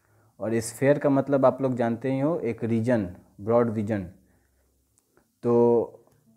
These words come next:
it is a blanket of air that surrounds the planet। यह हवा एक, हवा का एक ब्लैंकेट की तरह है जो अर्थ के चारों तरफ फैला हुआ है। और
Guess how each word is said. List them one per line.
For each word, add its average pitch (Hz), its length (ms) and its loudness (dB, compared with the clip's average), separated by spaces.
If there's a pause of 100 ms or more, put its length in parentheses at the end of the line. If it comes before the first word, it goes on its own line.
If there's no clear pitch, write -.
(200)
it 131 180 -6
is 156 200 2
a 156 80 6
blanket 123 640 2
of 139 220 -2
air 131 240 4 (220)
that 123 340 4 (320)
surrounds 120 600 0
the 135 160 0 (140)
planet। 110 480 0 (880)
यह 120 220 0
हवा 127 280 4
एक, 151 200 0 (300)
हवा 120 280 2
का 147 200 0
एक 139 340 0 (300)
ब्लैंकेट 113 520 -2
की 139 60 -4
तरह 117 320 -2
है 151 100 0
जो 123 180 -2
अर्थ 135 200 0 (120)
के 143 160 0 (1000)
चारों 120 300 4
तरफ 147 560 0 (160)
फैला 123 220 2
हुआ 127 320 6
है। 202 220 -2 (580)
और 120 500 4